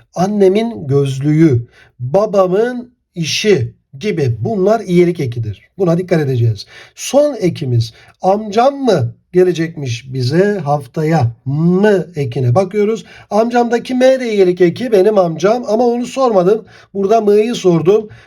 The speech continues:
Mı'ya ne yazacağız? Soru eki diyeceğiz. Bunu karıştırıp da amcamdaki M ekini bulduysanız arkadaşlar ona da iyilik yazmanız gerekiyordu. İkisini de kabul ederiz.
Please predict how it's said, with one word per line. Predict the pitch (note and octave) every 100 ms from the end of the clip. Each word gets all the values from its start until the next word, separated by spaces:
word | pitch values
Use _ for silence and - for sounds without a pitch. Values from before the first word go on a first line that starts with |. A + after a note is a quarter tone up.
| _
Mı'ya | G#3 B3+ A3+ D#3+ D3
ne | G#3
yazacağız? | A#3+ A3+ G#3+ A#3 A#3 - _ _
Soru | - - A#3 A#3
eki | A#3+ A3+ G#3+ A3
diyeceğiz. | A3+ A3+ A#3 A3+ - _ _ -
Bunu | C#4 C#4
karıştırıp | A#3 A#3 G#3+ - A#3+ C4 C4 -
da | A3 F#3+ -
amcamdaki | F#3 G3 G#3 A3 G#3 G#3+ A3+
M | A#3 A#3+
ekini | A3+ F3+ G#3 A3
bulduysanız | G#3+ G#3 B3+ G3 F#3 E3+
arkadaşlar | E3 E3 F3+ F3 E3+ B3 C4 _ _ _ -
ona | G#3+ G3+
da | A3+ -
iyilik | F#3+ A3 G#3+ A3+ G3+
yazmanız | E3+ D#3 C#3+ C3 A#2+
gerekiyordu. | A3 A3 - A3+ A3+ G#3+ B3 - - -
İkisini | C#4+ C#4 C4+ A#3+ A#3
de | B3
kabul | A#3 A3 A3+
ederiz. | G#3+ A3+ B3 -